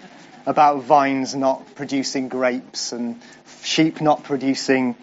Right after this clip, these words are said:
flocks and all that kind of stuff. "And yet I'll rejoice in the Lord." So I think you probably know a bit more of Habakkuk than you know. But we haven't just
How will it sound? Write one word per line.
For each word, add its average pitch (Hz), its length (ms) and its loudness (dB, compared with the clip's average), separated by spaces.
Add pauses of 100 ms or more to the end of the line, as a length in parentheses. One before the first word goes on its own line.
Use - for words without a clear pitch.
flocks - 580 2
and 131 100 0
all 151 180 6
that 120 140 6
kind 117 200 -4
of 117 80 -6
stuff. - 400 -8 (560)
"And 143 160 -4
yet 135 360 0
I'll 120 140 0
rejoice 117 540 -4
in 110 100 -4
the 104 80 -6
Lord." 95 340 -8 (1600)
So 180 200 2
I 175 60 6
think 214 300 2
you 175 80 4
probably 151 580 0
know 123 440 -4 (220)
a 143 100 -4
bit 175 200 2
more 151 240 2
of 135 60 -2
Habakkuk 135 580 0
than 135 140 -2
you 143 80 2
know. 151 160 6
But 160 80 -2
we 196 80 4
haven't 233 240 4
just 190 240 -4